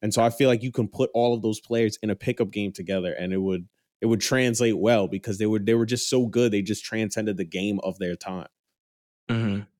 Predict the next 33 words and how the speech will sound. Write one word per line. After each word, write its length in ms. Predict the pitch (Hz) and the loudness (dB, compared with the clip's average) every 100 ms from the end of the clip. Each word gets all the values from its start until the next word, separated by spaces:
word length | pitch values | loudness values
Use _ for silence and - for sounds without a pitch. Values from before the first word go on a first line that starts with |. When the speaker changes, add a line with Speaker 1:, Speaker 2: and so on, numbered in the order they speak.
| _ _ _ _ - | _ _ _ _ 0
Speaker 1:
So 140 | 110 117 | 4 4
I 40 | |
Speaker 2:
Yeah, 60 | 104 | 6
Speaker 1:
feel 180 | 139 | 6
Speaker 2:
no, 40 | 123 | 6
Speaker 1:
like 200 | 120 117 | 6 4
Speaker 2:
and 60 | - | 2
Speaker 1:
that, 160 | 139 135 | 2 4
that's 200 | 156 - | 2 4
how 220 | 147 127 | 2 4
I 140 | 131 | 4
look 200 | 120 113 | 2 0
at 140 | 101 87 | -4 -6
it. 120 | 65 | -6
Like, 200 | 98 98 | -6 -4
could, 280 | 139 127 120 | 0 0 0
could 220 | 156 131 | -2 0
you 120 | 143 | -4
see 240 | - 139 | -2 0
this 160 | 131 123 | 0 0
person 360 | - 123 117 113 | 0 0 0 -4
play 240 | - 123 | 0 2
with 120 | 113 | 2
all 140 | 110 117 | 2 2
these 140 | 110 | 0
people 280 | 120 110 98 | -4 -6 -4
and 100 | 98 | -2
actually 260 | 98 - | -4 -6
still 180 | 98 95 | -8 -8
keep 220 | 95 95 82 | -6 -8 -8
up 120 | 85 | -10
with 80 | - | -14
them? 220 | 50 50 | -18 -18